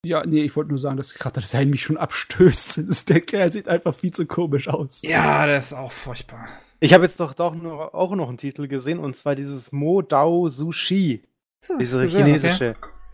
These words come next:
Speaker 3: Den
Speaker 2: Ja.
Speaker 3: hab ich die ersten drei Folgen gesehen. Das ist ein chinesischer Anime.
Speaker 1: Du,
Speaker 3: Der
Speaker 1: war
Speaker 3: ist
Speaker 1: das das, wo die, sie ihn aus den, von den Toten wiederbelebt haben und in den Körper da reingesteckt haben?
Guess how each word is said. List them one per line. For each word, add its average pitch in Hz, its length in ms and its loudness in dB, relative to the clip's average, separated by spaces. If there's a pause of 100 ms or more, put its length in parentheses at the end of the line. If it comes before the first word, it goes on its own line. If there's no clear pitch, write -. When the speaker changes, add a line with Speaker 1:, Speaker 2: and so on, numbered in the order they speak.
(200)
Speaker 3:
Den 143 80 4
Speaker 2:
Ja. 147 60 10
Speaker 3:
hab 151 140 8
ich 147 60 0
die 160 120 4
ersten 165 320 2
drei 143 240 2
Folgen 170 400 -4
gesehen. 196 400 -2
Das 165 160 -8
ist 147 160 -10
ein 156 60 -2
chinesischer 147 880 0
Anime. 190 420 2 (480)
Speaker 1:
Du, 151 180 2
Speaker 3:
Der 139 140 6
Speaker 1:
war 190 120 2
Speaker 3:
ist - 300 -4
Speaker 1:
das 220 80 2
das, - 300 -4
wo 208 360 0
die, 180 680 0
sie 156 200 -4
ihn 185 100 -6
aus 180 180 -4
den, 156 180 -2 (100)
von - 220 -6
den 170 100 -6
Toten 233 300 -4
wiederbelebt 262 500 -4
haben 247 140 -2
und 190 80 0
in 180 60 0
den 160 100 4
Körper 220 240 -2
da 254 60 -6
reingesteckt 262 480 -6
haben? 320 180 -10